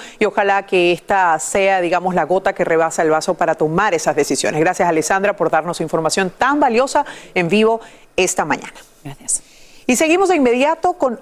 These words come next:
Speaker 1: otro tema. A partir de mañana martes entran en vigor cambios históricos en el procedimiento de asilo. Hasta ahora la facultad de otorgar o negar esa protección humanitaria estaba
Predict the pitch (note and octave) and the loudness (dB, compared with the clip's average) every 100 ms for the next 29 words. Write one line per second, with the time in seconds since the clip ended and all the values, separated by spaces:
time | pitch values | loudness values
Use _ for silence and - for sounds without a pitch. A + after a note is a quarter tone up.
0 | - C4+ D4 D4 A#3+ F3 D#3 D#3 G#3+ E4+ | -2 0 0 0 0 0 0 0 0 0
1 | G4+ G#4+ F4 D4+ D#4+ A#3 A#3 G#3 E3 D#3+ | 2 2 2 2 0 0 0 0 -2 0
2 | G#3 G#3+ G3+ F#3 F3+ G#3 A3+ A3 G#3+ A3 | 0 0 0 0 2 2 0 0 0 0
3 | F#3+ - D4+ F4+ E4+ C#4+ A#3 G3 F#3 F#3 | -2 0 0 0 0 0 0 0 0 2
4 | F3+ F#3+ G#3+ A3+ F3+ E3 - C4+ C#4 G3 | 2 2 0 2 0 0 0 0 2 2
5 | C3+ - - F3 G3+ A3 G3+ F3 F3+ F3 | 0 -2 0 2 2 0 0 -2 -2 -2
6 | E3 G#3 G#3+ A3 A3 G#3 G#3 G#3 G3+ G#3 | 0 0 0 0 0 0 0 0 0 2
7 | D#4+ G4+ F4+ C4 C4 A3+ G#3 F#3+ F3 F#3+ | 2 2 2 0 0 0 -2 -2 -2 0
8 | G3 F3+ F3 F3 C4 C4+ A3+ G#3+ G3+ | 0 0 -2 0 0 0 0 0 0